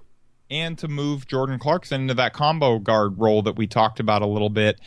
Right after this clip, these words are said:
And I, I do think that while he won't be able to necessarily get around shooting guards,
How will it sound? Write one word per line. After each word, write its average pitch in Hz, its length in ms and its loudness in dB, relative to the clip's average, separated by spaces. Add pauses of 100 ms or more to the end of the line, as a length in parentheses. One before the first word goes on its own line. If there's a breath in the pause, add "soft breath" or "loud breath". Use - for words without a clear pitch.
(220 loud breath)
And 170 320 0
I, 156 180 0
I 160 140 0
do 170 240 -8
think 180 300 -10
that - 160 -8
while 147 220 0
he 151 120 -6
won't 143 260 -6
be 151 140 -4
able 147 160 -4
to 131 80 -2
necessarily 127 560 0
get 117 240 0
around 110 460 0
shooting 147 320 -4
guards, 160 480 0